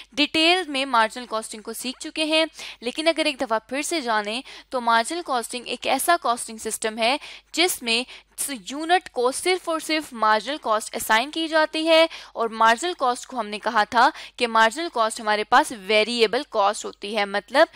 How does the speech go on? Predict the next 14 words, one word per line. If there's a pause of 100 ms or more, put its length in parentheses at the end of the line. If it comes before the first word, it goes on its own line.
(280)
एक
प्रोडक्ट
को (280)
जितनी (120)
कॉस्ट
लगाई
जाएगी (100)
वो
सिर्फ
और
सिर्फ (160)
वेरिएबल
कॉस्ट
होगी।